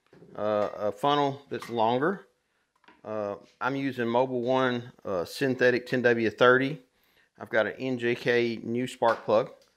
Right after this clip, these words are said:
and I've got some Lucas fuel treatment. And because my battery finally give out on me, uh, I have a new, uh, a new battery.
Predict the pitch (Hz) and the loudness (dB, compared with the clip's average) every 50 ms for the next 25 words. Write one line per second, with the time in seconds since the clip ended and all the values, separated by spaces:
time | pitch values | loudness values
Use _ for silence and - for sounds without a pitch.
0 | _ _ _ _ _ _ - 110 110 113 117 117 117 113 98 104 113 110 113 98 | _ _ _ _ _ _ -12 -8 -6 -4 -2 -2 -2 -2 -4 -6 -4 -2 -2 -4
1 | - - 113 110 117 123 127 - - - - 135 131 120 107 - _ - - 110 | -2 -6 -8 -4 -4 -4 -4 -6 -12 -10 -8 -6 -6 -6 -6 -8 _ -6 -6 -6
2 | 95 101 123 139 - _ _ _ _ _ _ - - - 127 131 143 151 147 143 | -4 -4 -8 -8 -10 _ _ _ _ _ _ -20 -14 -6 -2 0 2 2 2 0
3 | 143 - - 156 160 160 151 160 147 135 135 123 127 135 147 151 156 151 143 - | -2 0 2 2 2 2 2 2 2 2 6 8 8 8 8 8 6 4 4 4
4 | 143 143 143 143 139 131 143 147 143 135 123 117 117 113 110 120 143 156 - _ | 2 4 4 2 2 2 2 6 8 8 8 8 8 6 4 2 -2 -4 -8 _
5 | _ _ 107 113 113 110 - 110 117 117 127 120 117 117 117 117 123 127 131 135 | _ _ -6 -4 -2 -2 -2 0 0 0 2 2 2 2 0 0 0 0 0 2
6 | 135 127 120 117 113 113 - - 110 117 120 127 135 135 127 120 113 104 110 131 | 4 4 6 6 4 2 0 -4 -2 0 0 0 2 4 6 6 8 6 6 2
7 | 151 151 | 2 -4